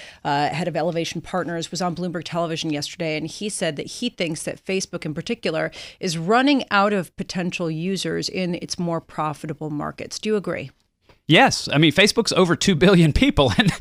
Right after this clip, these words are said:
Speaker 2: there's seven and a half billion people on the planet. You know that a, a significant number of them aren't going to be candidates for, for Facebook for all kinds of reasons. So I think that's absolutely,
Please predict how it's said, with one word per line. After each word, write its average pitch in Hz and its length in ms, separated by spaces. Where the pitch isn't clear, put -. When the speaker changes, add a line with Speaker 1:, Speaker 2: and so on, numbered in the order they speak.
Speaker 2:
there's 151 160
seven 202 220
and 180 100
a - 20
half 175 140
billion 170 300
people 180 260
on 139 60
the 139 80
planet. 165 340
You 160 80
know 160 160
that 147 160
a, 131 160
a 147 40
significant 156 520
number 165 200
of 151 100
them 143 160
aren't 156 260
going 160 220
to 135 40
be 127 120
candidates 143 440
for, 131 260
for 156 100
Facebook 156 380
for 131 100
all 135 140
kinds 220 260
of 127 80
reasons. 107 260
So 156 80
I 185 120
think 170 180
that's 147 240
absolutely, 143 880